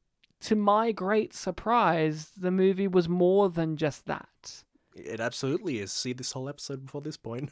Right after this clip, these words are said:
Speaker 2: <laughs>
Speaker 1: Yeah. h-, hence, we're like, "Oh, yeah, we haven't even talked about that fully," because there's just so much great character study and depth and stuff. Like, I also really like the scene in which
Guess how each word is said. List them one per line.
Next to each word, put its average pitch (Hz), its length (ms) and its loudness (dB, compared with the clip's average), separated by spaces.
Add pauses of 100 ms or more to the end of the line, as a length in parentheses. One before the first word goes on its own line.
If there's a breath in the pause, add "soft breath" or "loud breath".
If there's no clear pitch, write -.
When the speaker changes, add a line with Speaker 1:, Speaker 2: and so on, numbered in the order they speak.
Speaker 2:
<laughs> 170 60 -2
Speaker 1:
Yeah. 262 540 0 (180)
h-, 196 240 -2
hence, 233 320 2
we're 208 200 6
like, 196 160 6
"Oh, 240 100 -2
yeah, 294 140 -2
we 247 100 0
haven't 254 180 4
even 247 220 4
talked 254 280 2
about 220 300 4
that 185 80 -4
fully," 247 360 2
because 208 840 0
there's 226 180 0
just 233 260 -2
so 233 280 0
much 262 580 -2 (600 soft breath)
great 196 440 6
character 208 520 4
study 180 380 2
and 165 220 2
depth 196 420 2
and 165 180 0
stuff. 156 220 -2
Like, 160 140 -4
I 185 80 4
also 226 240 4
really 220 180 2
like 214 200 2
the 202 100 -4
scene 202 360 -2
in 196 220 0
which 190 480 -2